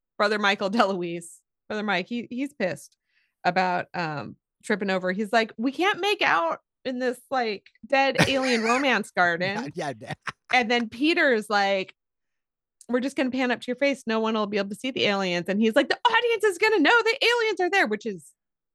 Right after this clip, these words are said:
Speaker 1: yes, a hundred percent right. And he's like, "Can't we just walk somewhere else?" And I don't know why the answer was no, but then, uh, Martin's there 'cause they're like, "But everyone knows they're dead because we've shot too many scenes where you shoot 'em once, they're stunned, you shoot 'em twice, they're dead. We've all seen these people shot twice."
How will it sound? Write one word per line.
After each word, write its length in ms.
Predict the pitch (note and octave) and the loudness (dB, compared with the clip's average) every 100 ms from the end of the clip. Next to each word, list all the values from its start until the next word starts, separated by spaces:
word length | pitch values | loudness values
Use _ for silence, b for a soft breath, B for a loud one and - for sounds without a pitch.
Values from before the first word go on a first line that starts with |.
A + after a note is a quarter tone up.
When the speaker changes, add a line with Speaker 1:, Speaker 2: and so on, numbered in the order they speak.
| _ _ | _ _
Speaker 1:
yes, 280 | F#3+ G3 C#3+ - | -2 -2 -2 -12
a 80 | |
hundred 220 | - F#3+ F3 | -6 -6 -4
percent 220 | - - | -6 -6
right. 260 | G3 - - _ _ _ _ _ _ _ _ | -6 -8 -12 _ _ _ _ _ _ _ _
And 80 | A3 | 0
he's 60 | A#3 | 0
like, 100 | A#3 | 0
"Can't 140 | D4 | -2
we 60 | F#4+ | -2
just 180 | G4 - | -2 -2
walk 180 | G3 - | -2 -2
somewhere 280 | G#3+ G3 | -8 -6
else?" 320 | - F3 F#3 - | -6 -4 -6 -6
And 140 | C#4 | -4
I 80 | - | -2
don't 140 | - | -2
know 120 | A#4+ A4+ | -2 -2
why 180 | G4+ G4 | -2 -2
the 240 | F#4+ - | -4 -4
answer 220 | D#4+ D#4 | -6 -4
was 160 | D4+ - | -4 0
no, 180 | D#4 D4 | 2 2
but 160 | B3 B3+ | 0 0
then, 360 | A#3+ A#3+ A#3+ b b _ - | 0 0 -4 b b _ -4
uh, 160 | G#3+ | -4
Martin's 480 | G#3 A#3 C#4+ - A3+ | 2 2 2 -2 -6
there 500 | G#3 F#3 E3 E3+ G#3 - - | 0 0 0 -2 -4 -12 -8
'cause 160 | G#3 | -6
they're 160 | G3 G3+ | -4 -4
like, 440 | G3+ G3 F#3+ F3+ - _ _ _ | 0 0 0 -2 -14 _ _ _
"But 260 | A3 A3 A#3+ | 0 2 2
everyone 360 | B3+ E4+ E4+ C#4 | 2 2 0 0
knows 260 | C4 C4 | 0 -2
they're 160 | G#3+ G3+ | -2 -2
dead 500 | G#3+ B3+ A#3 D3+ F3+ | 2 2 2 0 -2
because 260 | G3+ A3+ | -4 -4
we've 140 | G#3+ A3 | -4 -4
shot 280 | A#3 A3 - | -4 -4 -4
too 140 | B3 | -2
many 180 | A3+ G#3 | -2 -2
scenes 360 | - B3+ B3+ F#3+ | -4 -2 0 0
where 100 | G3 | -2
you 100 | F3+ | -2
shoot 220 | - B3 | -2 0
'em 100 | A3+ | 2
once, 200 | A3 - | 0 -2
they're 100 | F#3 | -8
stunned, 360 | - C#4+ C4+ G3+ | -2 0 2 -2
you 60 | |
shoot 200 | F3+ G3+ | -4 -6
'em 60 | G3 | -4
twice, 240 | G3 G3 - | -2 -4 -4
they're 120 | F#3 | -4
dead. 280 | A#3 C#4 F#3 | -2 -2 -2
We've 160 | G3 - | -4 0
all 240 | A#3+ D#4+ | 2 2
seen 260 | E4 G#3+ G3+ | 0 -4 -4
these 180 | F#3 E3+ | -4 -6
people 280 | - D3+ D#3+ | -12 -10 -10
shot 340 | - E3 - | -8 -8 -8
twice." 540 | - D#3+ D#3+ F3 - | -8 -6 -4 -6 -10